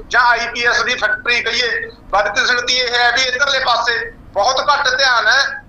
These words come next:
ਅਹ, ਹੋ ਸਕਦਾ ਵੀ ਰੁਝੇਵਿਆਂ ਦੇ ਕਾਰਨ ਇੱਧਰ ਧਿਆਨ ਨਾ ਦਿੱਤਾ ਗਿਆ ਹੋਵੇ। ਹੁਣ ਉਹ, ਅਹ, ਇਹ ਧਾਮੀ ਸਾਹਿਬ ਇੱਧਰ ਜ਼ਿਆਦੇ ਧਿਆਨ ਦੇ ਕੇ,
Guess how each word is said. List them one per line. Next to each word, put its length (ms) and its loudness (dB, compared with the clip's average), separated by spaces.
ਅਹ, 400 2
ਹੋ 140 0
ਸਕਦਾ 360 0
ਵੀ 120 0
ਰੁਝੇਵਿਆਂ 440 2
ਦੇ 100 0
ਕਾਰਨ 260 2
ਇੱਧਰ 280 -2
ਧਿਆਨ 200 2
ਨਾ 140 -2
ਦਿੱਤਾ 280 0
ਗਿਆ 180 2
ਹੋਵੇ। 280 0
ਹੁਣ 100 -2
ਉਹ, 360 0
ਅਹ, 300 2
ਇਹ 480 -4
ਧਾਮੀ 280 -2
ਸਾਹਿਬ 560 -4
ਇੱਧਰ 240 -2
ਜ਼ਿਆਦੇ 320 0
ਧਿਆਨ 340 0
ਦੇ 120 -6
ਕੇ, 360 -10